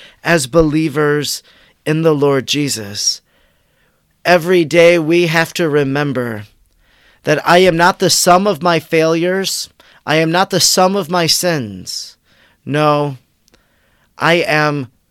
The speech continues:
a redeemed, saved Christian believer.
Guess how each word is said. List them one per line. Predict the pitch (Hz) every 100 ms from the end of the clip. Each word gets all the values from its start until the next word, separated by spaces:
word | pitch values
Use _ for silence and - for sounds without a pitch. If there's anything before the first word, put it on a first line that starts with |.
| _ _ _ _ _ -
a | 139
redeemed, | 151 135 147 165 170 170 156 131 _ _ _
saved | - - - 160 156 156 143 120 - _ _ _
Christian | - 170 - 170 156
believer. | 147 143 139 113 110 101